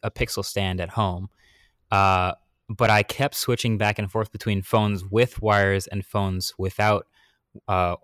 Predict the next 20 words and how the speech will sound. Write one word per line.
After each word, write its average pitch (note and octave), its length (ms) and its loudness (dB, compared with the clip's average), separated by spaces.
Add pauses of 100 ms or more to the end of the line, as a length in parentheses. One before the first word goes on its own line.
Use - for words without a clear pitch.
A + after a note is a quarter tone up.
phones, C3+ 240 2
sorry, F#2+ 220 2
with G#2+ 320 0
wireless G#2+ 260 2
charging G#2 360 0
and F#2+ 120 -2
without. G#2 400 0
So - 160 0
I G2 180 0
also A2+ 380 4
have F#2+ 400 0
a F#2+ 60 -6
cable A#2 440 -2
sticking G2+ 380 -6
out F#2 200 -4
next G2 340 -2
to G#2+ 80 -2
the F#2+ 80 -2
wireless F#2 380 2
charger, F#2 480 -2